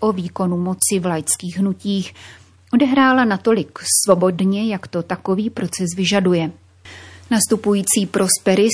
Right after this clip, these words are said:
se v minulých dnech setkal s prefektem Vatikánského úřadu pro laiky, rodinu a život, kardinálem Kevinem Farrellem, který jej v souladu se stanovami Fraternity požádal jako jejího viceprezidenta, aby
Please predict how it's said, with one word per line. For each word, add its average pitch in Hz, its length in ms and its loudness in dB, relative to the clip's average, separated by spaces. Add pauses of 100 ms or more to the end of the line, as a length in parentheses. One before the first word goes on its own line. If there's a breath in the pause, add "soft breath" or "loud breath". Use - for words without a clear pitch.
se 233 120 4
v 220 100 0
minulých 180 560 0
dnech 190 280 -2
setkal 214 440 0
s - 160 -2
prefektem 196 640 -2
Vatikánského 175 800 -4
úřadu 190 440 0
pro 240 240 0
laiky, 233 400 0
rodinu 175 440 0
a 190 80 -2
život, 190 360 0 (440 loud breath)
kardinálem 226 760 0
Kevinem 175 480 2
Farrellem, 175 680 0 (260 loud breath)
který 208 340 -2
jej 170 240 0
v - 100 -16 (140)
souladu 202 440 2
se 175 240 -2
stanovami 170 560 -2
Fraternity 190 680 -2
požádal 185 760 0
jako 190 280 -2
jejího 165 360 -6
viceprezidenta, 190 1040 0 (420 loud breath)
aby 240 140 2